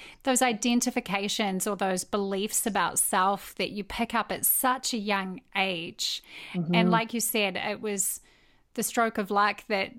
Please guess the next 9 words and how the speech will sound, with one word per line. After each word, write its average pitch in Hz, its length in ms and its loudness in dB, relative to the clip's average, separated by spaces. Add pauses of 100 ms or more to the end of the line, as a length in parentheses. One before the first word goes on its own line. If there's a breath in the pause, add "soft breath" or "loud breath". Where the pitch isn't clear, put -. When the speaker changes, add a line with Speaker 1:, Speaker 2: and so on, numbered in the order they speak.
(120)
Speaker 1:
that 214 160 -2
you 208 600 -2
now 208 280 2
can 208 220 -2
look 180 180 -6
back 220 280 0
and 190 160 -2
see 220 380 0
those 180 640 -2